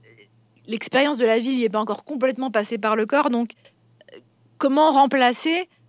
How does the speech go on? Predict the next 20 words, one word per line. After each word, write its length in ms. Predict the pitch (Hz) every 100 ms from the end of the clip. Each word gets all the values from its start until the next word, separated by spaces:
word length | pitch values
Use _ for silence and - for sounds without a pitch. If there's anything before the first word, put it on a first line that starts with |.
| -
cette 220 | 220 208
connaissance 720 | - 277 285 - 277 262 - -
que 100 | 240
l'on 300 | 226 220 240
a 200 | 285 320
des, 540 | 240 226 220 214 214 208 - _ _ -
bah, 120 | 190
de, 100 | 202
de, 200 | 208 196
de, 220 | 165 190
de 180 | 160 175
la 140 | 185
condition 440 | 190 247 233 226 247
humaine 460 | 233 233 226 220
et 100 | 202
de, 240 | 190 185 185
de 100 | 190
la 120 | 190
condition 460 | 190 226 214 - 226
amoureuse 560 | 208 208 233 294 269